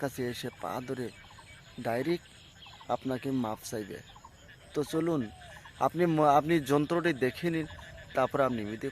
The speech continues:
পরে বলছি। হ্যাঁ, আপনি স্ক্রিনে যে যন্ত্র দেখতে পারলেন, আপনি স্ক্রিনে যে যন্ত্র দেখতে পারলেন, এই যন্ত্রখানা আপনি ভালো করে স্ক্রিনশট তুলে নেবেন। নেওয়ার পর তার আপনি কী করবেন, দেখবেন যে মেয়ের বিবাহী,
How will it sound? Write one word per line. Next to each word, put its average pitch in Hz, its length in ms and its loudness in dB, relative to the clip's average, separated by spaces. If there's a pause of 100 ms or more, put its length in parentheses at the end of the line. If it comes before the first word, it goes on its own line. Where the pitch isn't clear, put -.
পরে 98 240 -4
বলছি। - 280 -14 (760)
হ্যাঁ, 123 200 -6 (560)
আপনি 135 180 4 (300)
স্ক্রিনে 175 400 2 (140)
যে 139 100 4 (120)
যন্ত্র 110 220 -4 (160)
দেখতে - 280 -10
পারলেন, 101 300 -8 (800)
আপনি 165 160 0 (140)
স্ক্রিনে 175 360 -2
যে 165 80 4 (100)
যন্ত্র 127 300 0
দেখতে 117 300 -4 (100)
পারলেন, 131 300 2 (180)
এই 160 80 4 (100)
যন্ত্রখানা 135 600 -4
আপনি 156 140 -8 (180)
ভালো 113 280 -6
করে 143 160 -8 (100)
স্ক্রিনশট 147 380 -10 (140)
তুলে 95 220 -8
নেবেন। - 220 -12 (720)
নেওয়ার 123 340 2
পর 147 240 -2
তার 113 180 0
আপনি 117 160 -6 (100)
কী 120 180 -8
করবেন, 135 320 -4 (640)
দেখবেন 135 400 2 (800)
যে 170 140 6 (260)
মেয়ের 151 260 6 (100)
বিবাহী, 131 360 0